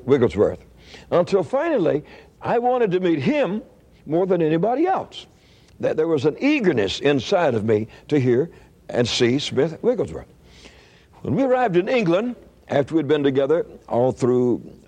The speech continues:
Australia and all through the Orient and all through Europe, we came across Siberia and Russia and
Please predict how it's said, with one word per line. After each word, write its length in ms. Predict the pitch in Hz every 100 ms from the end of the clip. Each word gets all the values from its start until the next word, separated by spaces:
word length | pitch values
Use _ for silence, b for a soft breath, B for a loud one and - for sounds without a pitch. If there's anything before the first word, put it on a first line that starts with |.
| - -
Australia 540 | 120 117 139 117 147 196 b _ _
and 120 | - 110
all 140 | 117
through 160 | 107 117
the 140 | 104
Orient 420 | 113 117 143 190 - b _ -
and 100 | 104
all 160 | 113 117
through 220 | 117 107
Europe, 440 | 123 220 - - - -
we 140 | 113
came 200 | 127 120
across 300 | 104 127 117
Siberia 500 | - 107 123 123 120
and 80 | 110
Russia 320 | 135 131 175 - B B B
and 180 | 98 104